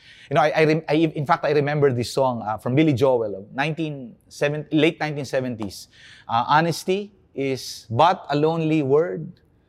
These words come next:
Everyone is so untrue. Honesty is hardly ever heard. Mostly what I need from you." I, I was not quoting from scripture, okay? I was just quoting from a song. But that is a picture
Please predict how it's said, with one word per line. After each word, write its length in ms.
Everyone 520
is 120
so 460
untrue. 540
Honesty 680
is 180
hardly 600
ever 200
heard. 360
Mostly 640
what 240
I 120
need 460
from 240
you." 220
I, 220
I 20
was 180
not 180
quoting 380
from 200
scripture, 600
okay? 160
I 100
was 140
just 220
quoting 340
from 180
a 60
song. 280
But 200
that 460
is 140
a 80
picture 640